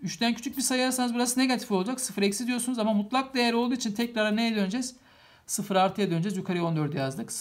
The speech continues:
Sıfır artı, artı sonsuz da on dört tanesi ne arkadaşlar? Artı sonsuz. Payda sıfır da şunu diyebiliriz. Eğer paydadaki sıfır yapan,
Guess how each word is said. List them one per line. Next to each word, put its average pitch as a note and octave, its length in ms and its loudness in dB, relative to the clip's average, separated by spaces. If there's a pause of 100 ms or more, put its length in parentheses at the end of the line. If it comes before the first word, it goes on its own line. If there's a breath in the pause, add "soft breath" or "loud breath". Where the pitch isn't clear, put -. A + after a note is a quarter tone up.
(180)
Sıfır - 240 -8
artı, F#3+ 280 4
artı F3+ 180 -2
sonsuz F3 400 -4
da D#3+ 40 -2
on F3 140 -2
dört D#3+ 140 -4
tanesi D#3 340 -4
ne F3 40 -2
arkadaşlar? C3+ 360 -4
Artı D3+ 200 -2
sonsuz. - 420 -8 (480 loud breath)
Payda G3+ 220 0
sıfır G#3+ 200 -4
da G#3+ 80 0
şunu F#3+ 220 -2
diyebiliriz. F3+ 240 2
Eğer F#3+ 260 2
paydadaki G#3 500 2
sıfır A3 260 -2
yapan, A3+ 440 -2